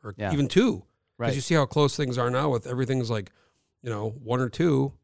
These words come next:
Speaker 2: Yeah.
Speaker 1: could, could sway, even one could sway the whole balance of power in either body.
Speaker 2: And it create, it really creates almost like a parliamentary system that you have elsewhere, and which,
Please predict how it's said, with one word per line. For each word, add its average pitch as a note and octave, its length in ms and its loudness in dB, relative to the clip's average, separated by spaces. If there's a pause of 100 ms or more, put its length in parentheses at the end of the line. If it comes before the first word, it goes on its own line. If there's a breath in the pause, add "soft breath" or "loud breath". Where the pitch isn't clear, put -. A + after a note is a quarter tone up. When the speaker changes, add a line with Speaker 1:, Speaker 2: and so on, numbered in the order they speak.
(120)
Speaker 2:
Yeah. G2 200 -4
Speaker 1:
could, A2+ 200 -6
could A#2+ 180 -8
sway, C3 300 -6
even C#3 220 -2
one C#3 340 -2
could B2+ 160 -8
sway C3 200 -4
the A#2 100 -4
whole B2 340 -2 (280 soft breath)
balance A#2+ 360 -4
of G#2+ 60 -12
power C3 360 0
in A2 80 -4
either A2 140 -2
body. A2+ 440 -2 (300)
Speaker 2:
And D3+ 100 0
it C#3+ 80 -6
create, D#3+ 400 0
it C#3 140 2
really D#3+ 240 2
creates A#2 360 -4
almost B2 220 -4
like A2+ 120 -6
a G#2 60 -6
parliamentary A#2 680 -2
system G#2 340 -6
that G2 140 -6
you G#2 60 -2
have G2+ 120 -4
elsewhere, F#2+ 600 -6
and A2+ 360 -2
which, C#3 320 -2